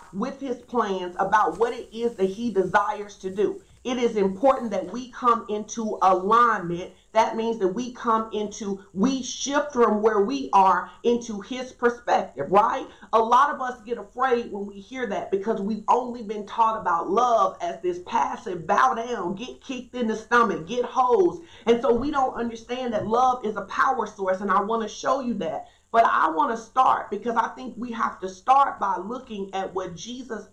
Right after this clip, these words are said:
actually said when he was released into ministry. So we're gonna go to Luke four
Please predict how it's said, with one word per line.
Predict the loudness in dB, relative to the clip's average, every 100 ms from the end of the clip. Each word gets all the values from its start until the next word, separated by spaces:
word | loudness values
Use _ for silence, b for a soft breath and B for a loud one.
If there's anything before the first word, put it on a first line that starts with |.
| _
actually | -2 -2 -6 -4 -4
said | -4 0 4 4 4 2 -2 B B
when | 2
he | 4 2
was | 4 2 2
released | 2 4 4 0 -6 -8
into | -2 0 2 2
ministry. | 2 2 0 0 0 -2 B B
So | 2 4
we're | 4 2
gonna | 0 0 0
go | 0
to | 0
Luke | 0 -2 -4 -6 0
four | 4 6 6 4